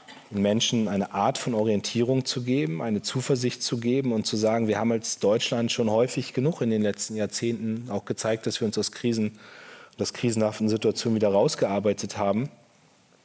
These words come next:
Was dann aber auch gilt, und das will ich als letzten Punkt sagen, ist, dass ich mir wünsche auch, dass jeder hier im Raum sich bewusst macht und jede hier im Raum sich bewusst macht,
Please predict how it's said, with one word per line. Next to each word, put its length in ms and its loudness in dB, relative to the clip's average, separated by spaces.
Was 200 2
dann 140 2
aber 160 4
auch 140 2
gilt, 280 2
und 160 0
das 220 0
will 100 4
ich 140 -2
als 160 0
letzten 320 2
Punkt 260 -2
sagen, 380 0
ist, 160 -4
dass 140 0
ich 240 -6
mir 180 2
wünsche 280 4
auch, 80 4
dass 220 -2
jeder 180 4
hier 160 2
im 100 2
Raum 260 4
sich 460 -4
bewusst 420 -2
macht 340 -2
und 140 0
jede 200 2
hier 140 0
im 100 2
Raum 220 4
sich 180 -4
bewusst 360 0
macht, 280 0